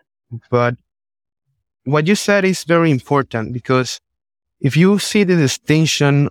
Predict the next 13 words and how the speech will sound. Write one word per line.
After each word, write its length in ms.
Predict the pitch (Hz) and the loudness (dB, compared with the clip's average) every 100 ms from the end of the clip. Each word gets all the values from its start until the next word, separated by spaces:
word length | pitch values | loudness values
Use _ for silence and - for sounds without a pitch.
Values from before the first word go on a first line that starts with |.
| - | -2
of 400 | 123 117 110 - | -2 -2 -4 -8
human 520 | - 165 160 147 139 | -2 2 2 2 0
resources 920 | 127 127 - 117 117 - 92 - - - _ 120 | -2 -2 0 0 0 -4 -8 -8 -14 -16 _ -4
and 460 | 120 117 113 107 | -2 0 -2 -4
how 500 | - - 135 135 139 - _ _ _ _ | -6 -4 -2 -2 -4 -6 _ _ _ _
they 440 | 120 120 123 120 - _ | -8 -2 0 -2 -4 _
learn 500 | 110 127 139 131 123 117 | -2 0 0 -2 -4 -6
in 320 | 123 120 107 | -8 -8 -6
their, 360 | 110 101 95 - _ 120 | -4 -4 -6 -14 _ -6
in 80 | |
their 140 | 117 110 | -4 -4
career, 600 | - 113 190 180 131 127 _ _ _ _ _ | -2 0 2 2 0 -6 _ _ _ _ _
they 420 | 117 139 147 156 | -6 -2 0 -2